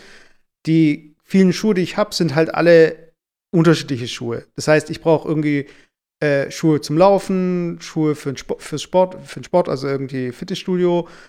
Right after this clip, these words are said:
Kletterschuhe, Anzugsschuhe,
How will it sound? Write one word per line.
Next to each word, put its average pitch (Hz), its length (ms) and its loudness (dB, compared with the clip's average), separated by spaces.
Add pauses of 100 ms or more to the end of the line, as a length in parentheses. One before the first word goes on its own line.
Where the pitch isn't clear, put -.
(300)
Kletterschuhe, 165 1080 2
Anzugsschuhe, 160 1400 2